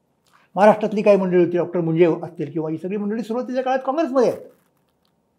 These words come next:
ही, हे dynamics आहे इथलं म-, भारतातल्या राजकारणामधलं. तर तो एक मुद्दा त्या ठिकाणी आपण लक्षात घ्यायला पाहिजे.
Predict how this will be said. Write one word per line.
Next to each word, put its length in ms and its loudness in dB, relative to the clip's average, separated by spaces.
ही, 480 0
हे 120 0
dynamics 480 4
आहे 400 -6
इथलं 320 -2
म-, 160 -10
भारतातल्या 600 0
राजकारणामधलं. 720 -4
तर 120 8
तो 180 8
एक 160 6
मुद्दा 220 2
त्या 120 2
ठिकाणी 260 0
आपण 280 0
लक्षात 280 -4
घ्यायला 340 -4
पाहिजे. 280 -6